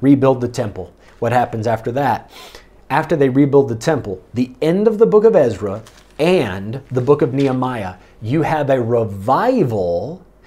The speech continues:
that is led by Ezra and Nehemiah. Ezra's preaching the word. Nehemiah is more of the political man. Ezra is a scribe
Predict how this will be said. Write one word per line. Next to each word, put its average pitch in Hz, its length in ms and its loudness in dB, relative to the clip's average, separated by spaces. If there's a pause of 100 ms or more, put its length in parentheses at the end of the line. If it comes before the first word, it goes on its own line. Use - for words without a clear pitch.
(160)
that 135 160 0
is 120 160 0
led 143 560 2
by 113 480 0
Ezra 113 520 0
and 110 220 -4
Nehemiah. 98 600 -10 (560)
Ezra's 151 480 2
preaching 202 500 0
the 110 80 -4
word. 98 240 -8
Nehemiah 185 580 -2
is 135 200 -4
more 151 200 0
of 131 120 -2
the 127 80 -2
political 139 520 0
man. 98 460 -10 (580)
Ezra 135 600 0
is 127 140 -2
a 117 60 -2
scribe 101 720 -2